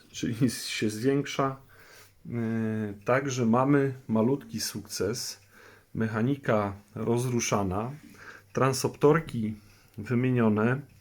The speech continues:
No, poprzednio, kiedy były y, padnięte, no to magnetofon włączał się i od razu się wyłączał z powodu braku sygnału kwadratowego, prostokątnego na, na procesorze.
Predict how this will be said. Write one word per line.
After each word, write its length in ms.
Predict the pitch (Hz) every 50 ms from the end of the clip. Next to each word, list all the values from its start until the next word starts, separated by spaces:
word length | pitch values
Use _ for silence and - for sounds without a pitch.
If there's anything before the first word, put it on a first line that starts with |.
| _ _ _ _ - - _ _ _ _ - _ - -
No, 140 | 123 139
poprzednio, 460 | 135 139 117 - - 127 120 123 117 107
kiedy 240 | 110 107 104 113
były 400 | 104 107 113 113 110 107 101 101 104 - - - - - - - - - -
y, 220 | - 107 104 101 101
padnięte, 640 | 104 - 113 113 127 135 131 127 123 127 127 120
no 140 | 117 110 107
to 140 | - - 110
magnetofon 680 | 107 110 110 110 107 107 113 110 - - 104 98 98 95
włączał 500 | 98 110 135 147 147 143 - - 123 123
się 160 | - - 113
i 120 | 110 110
od 120 | 110 104 117
razu 220 | 117 117 113 110
się 160 | 101 - 104
wyłączał 460 | 95 98 98 113 120 123 117 104 98
z 60 | 95 -
powodu 400 | - - 101 104 110 95 92 87 - _ -
braku 440 | - 123 123 127 123 - - 113 - - _ _ -
sygnału 600 | - - - 113 107 113 113 110 104 101 98 90 85 - _ _ _
kwadratowego, 840 | - - - 101 104 104 98 - 101 95 107 117 113 110 - 87 - _ _ _ _ _ _ _ _ _ _ _ _ _ _ _ - _ _ _ _ _ - -
prostokątnego 840 | - 110 98 - - 110 107 - 104 104 104 117 110 104 101 101
na, 300 | 98 98 104 104 98 - - - - - - - - - _ - -
na 460 | 107 110 107 98 95 95 90 90 87 -
procesorze. 840 | - 110 107 - - 104 - - 104 101 98 101 120 143 165 170